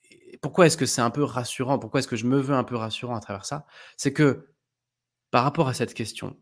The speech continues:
que la personne en face de vous se pose, et j'y reviens encore, j'enfonce le clou, « Êtes-vous la réponse à mon besoin ? »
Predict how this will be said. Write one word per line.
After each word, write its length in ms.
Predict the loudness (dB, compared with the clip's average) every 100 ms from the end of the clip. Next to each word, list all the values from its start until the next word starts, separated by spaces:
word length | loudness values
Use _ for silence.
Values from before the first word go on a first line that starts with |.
| _
que 80 | -6
la 100 | -4
personne 360 | -4 -4 -2 -2
en 80 | -2
face 160 | -2
de 60 | -2
vous 120 | -4
se 140 | -6
pose, 340 | -6 -6 -6 -8 -6
et 80 | -4
j'y 120 | -2
reviens 280 | 0 2 2
encore, 360 | 2 0 -2 -2
j'enfonce 320 | -6 -8 -6
le 120 | -6
clou, « 240 | -6 -10 -12 _ _ _ _ -2
Êtes-vous 300 | -2 0 2
la 100 | 2
réponse 380 | 0 -2 -4
à 60 | -2
mon 120 | -2
besoin ? » 400 | -4 -6 -8 -10